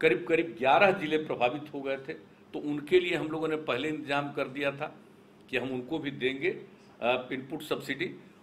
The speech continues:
और इसके बाद मार्च महीने में बताइए, दो दिन, दो बार,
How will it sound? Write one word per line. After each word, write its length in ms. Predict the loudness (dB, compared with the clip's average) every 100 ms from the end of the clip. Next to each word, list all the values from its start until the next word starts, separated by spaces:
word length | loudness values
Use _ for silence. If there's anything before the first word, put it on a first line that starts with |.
| 0
और 320 | 6 6 6
इसके 280 | -4 -2 2
बाद 640 | 2 2 -2 2 2 0 -14
मार्च 540 | -12 -6 0 0 -2
महीने 380 | -6 -4 -4 -4
में 160 | -2 -2
बताइए, 420 | -4 -2 -2 -4
दो 400 | -6 -6 -4 -4 -6 -6
दिन, 120 | -8 -8 -18 -20 -2
दो 200 | 4 4
बार, 440 | 6 6 4 0